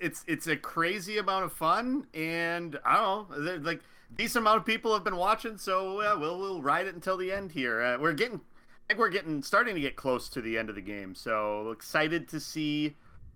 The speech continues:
what's gonna happen, because this is, it's one of those games where I have no clue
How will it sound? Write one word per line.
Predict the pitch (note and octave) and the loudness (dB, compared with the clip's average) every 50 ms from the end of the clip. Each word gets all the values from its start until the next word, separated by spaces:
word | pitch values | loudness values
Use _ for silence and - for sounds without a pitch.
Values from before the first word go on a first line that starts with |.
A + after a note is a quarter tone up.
| - - - | -18 -12 -10
what's | C3 C3 C3 C3+ C#3+ D#3 E3 - - - | -8 -6 -2 2 4 4 4 2 0 0
gonna | D#3+ D#3 D3+ C#3 | 2 4 4 4
happen, | C3+ C#3+ C3 B2+ C3 A#2+ A2+ | 4 2 0 0 -2 -4 -4
because | B2 B2 - D3 C#3 A#2+ | -4 -2 0 0 0 0
this | C3+ C#3+ - | 0 -4 -4
is, | D3 D#3+ | -4 -4
it's | F#3+ F#3 D3 - | -4 -4 -4 2
one | D#3+ F3+ G3+ | 4 6 6
of | A3 | 6
those | F#3+ F3+ E3+ D3+ C3 - _ _ _ _ - | 6 4 4 4 0 -8 _ _ _ _ -2
games | F3 F3 F3 E3+ D#3+ C#3 - | 0 0 2 0 0 -2 0
where | C3 C3+ C3+ C3+ C3+ C#3 A#2 | 0 2 4 4 4 4 2
I | B2+ C#3 C#3+ | 2 0 2
have | D3+ C3+ G#2+ G#2+ | 0 -2 -2 -2
no | C3 C#3 C#3+ D3+ D#3 D3+ | -4 -2 0 0 0 0
clue | C#3+ - - - D#3 D#3+ D#3 C#3+ C3+ A#2+ A2 G#2 - | -2 -6 -6 0 2 4 4 4 2 0 -2 -6 -8